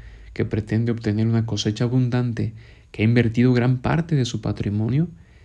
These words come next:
se pone a sembrar de este modo, a derramar la semilla indiscriminadamente. Aun aquellos que tengan poca experiencia en el campo sabrán que es necesario preparar la tierra, propiciar un espacio lo mejor que se pueda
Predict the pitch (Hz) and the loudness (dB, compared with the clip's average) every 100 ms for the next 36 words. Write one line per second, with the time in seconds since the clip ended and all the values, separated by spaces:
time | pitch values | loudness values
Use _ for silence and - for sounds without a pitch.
0 | - - - 113 131 139 - 104 104 110 | -20 -8 -4 0 2 2 0 -2 0 -2
1 | 104 101 - - - - - - - - | -2 -6 -8 -12 -14 -20 -20 -20 -20 -16
2 | - 104 104 104 110 120 - - 98 110 | -6 -2 0 0 2 2 0 -2 0 0
3 | 120 110 107 101 92 90 98 95 - - | 2 0 -2 -4 -6 -6 -6 -8 -10 -12
4 | - - - - - - - - - - | -16 -20 -20 -20 -20 -20 -20 -20 -6 2
5 | 120 135 147 139 - 113 123 120 113 113 | 4 4 4 2 2 0 2 2 0 2
6 | 151 160 156 123 113 120 117 104 101 107 | 2 2 2 2 4 4 2 0 0 0
7 | 110 113 131 147 - - - 104 107 113 | -2 0 -4 -6 -12 -14 -6 -2 0 0
8 | 117 120 120 110 - 110 123 - 101 101 | 0 0 -2 -2 -2 -2 -2 -2 -4 -2
9 | 104 131 120 156 170 160 - - - - | -4 -4 -2 -2 -2 -4 -10 -20 -20 -20
10 | - - - 120 117 117 139 156 175 170 | -20 -18 -2 0 2 0 2 4 4 4
11 | - 135 139 170 160 107 110 110 175 175 | 2 0 2 2 2 2 0 2 0 2
12 | 196 151 - 113 107 143 | 0 0 0 0 0 -4